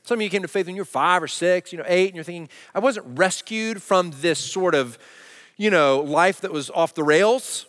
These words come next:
right? I was, I, I just sort of grew up in church and I heard the gospel and I responded to it. And my hope in leaving that day was that you sort of had, you know, your thinking reordered a little bit, because what we discovered is that according to the Bible,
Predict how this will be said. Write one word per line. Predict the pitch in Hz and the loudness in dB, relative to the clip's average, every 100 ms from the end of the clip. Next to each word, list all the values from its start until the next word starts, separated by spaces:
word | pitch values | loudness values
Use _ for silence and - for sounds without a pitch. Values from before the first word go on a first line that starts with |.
| - | 0
right? | 185 240 233 | 2 2 2
I | 160 165 | 2 2
was, | 165 143 180 | 0 -8 -6
I, | 185 180 | -4 0
I | 151 | -2
just | 156 | 0
sort | 208 | -4
of | 156 | -4
grew | 120 185 | -2 2
up | 170 196 | 2 2
in | 190 | -6
church | - 185 214 - | -4 0 0 0
and | 139 | -4
I | |
heard | 120 190 | -2 -4
the | 160 | -2
gospel | 151 151 170 180 | -2 -2 -2 -4
and | 156 | -6
I | |
responded | 135 - 170 180 175 | -6 -6 -4 -4 -4
to | |
it. | 202 - - _ - | -8 -10 -20 _ -2
And | 202 | 2
my | 185 | 2
hope | 165 208 240 262 - | 0 0 -2 -2 -6
in | 175 151 | -6 -4
leaving | 151 185 214 214 | -4 -2 -2 0
that | 214 | 0
day | 202 214 208 | 2 0 0
was | 190 147 | -4 -4
that | 160 | -4
you | 170 147 202 190 - _ | -6 -10 -10 -12 -18 _
sort | - 190 190 | -12 -4 -4
of | 143 | -2
had, | 165 180 156 127 _ _ _ 165 | 0 0 -2 -20 _ _ _ -12
you | |
know, | 151 | -8
your | 135 127 | -6 -8
thinking | - 196 196 202 | -6 -8 -4 -6
reordered | 185 202 180 190 196 | -4 -4 -2 0 0
a | 190 | -2
little | 196 196 | -2 0
bit, | 202 208 | -2 -2
because | 170 160 | -4 -6
what | 143 180 | -4 -4
we | 180 | -6
discovered | 143 - 180 185 202 | -8 -8 -6 -4 -4
is | 151 | -4
that | 143 | -6
according | 131 240 214 | -2 -2 -2
to | 147 | -4
the | 123 | -4
Bible, | 147 185 202 220 | -4 -4 -6 -10